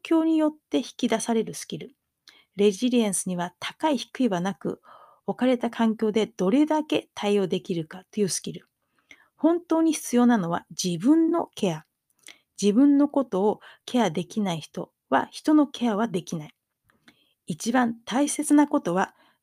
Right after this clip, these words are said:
ちゃんとご飯を食べて、ちゃんと寝て、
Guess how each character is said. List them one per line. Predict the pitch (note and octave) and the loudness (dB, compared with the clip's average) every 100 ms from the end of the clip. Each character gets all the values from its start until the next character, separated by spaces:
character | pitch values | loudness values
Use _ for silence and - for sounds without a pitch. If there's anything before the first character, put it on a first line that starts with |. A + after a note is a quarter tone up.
| - | -8
ち | - | 0
ゃ | C4 | 2
ん | D4+ | 2
と | D4+ C#4 | 2 2
ご | C#4+ | 2
飯 | A#3+ F#3+ | 2 0
を | |
食 | D#3+ E3 | -2 -8
べ | D#3+ | -8
て、 | - A#3+ _ _ _ _ _ _ _ - - | -12 -14 _ _ _ _ _ _ _ -20 -6
ち | - | 0
ゃ | A3 | 0
ん | G#3+ | 0
と | G#3+ | -2
寝 | F#3+ | -2
て、 | E3+ G3 - | -4 -6 -8